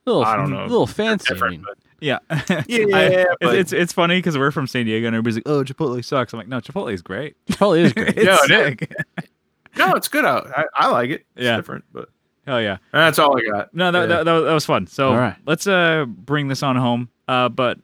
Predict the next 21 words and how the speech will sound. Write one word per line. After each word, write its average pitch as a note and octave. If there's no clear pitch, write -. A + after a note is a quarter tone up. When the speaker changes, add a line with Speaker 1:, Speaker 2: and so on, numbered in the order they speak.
Speaker 3:
you C#3
know, C3+
before C3
we C3
head C3
on A#2+
out B2
of A#2+
here, B2+
Jared, C3
thank C#3
you A#2+
so A#2+
much. A2
This A2
was A2
so C#3+
Speaker 1:
Thank D3
Speaker 3:
much -
Speaker 1:
you. G#2
Speaker 3:
fun. E2+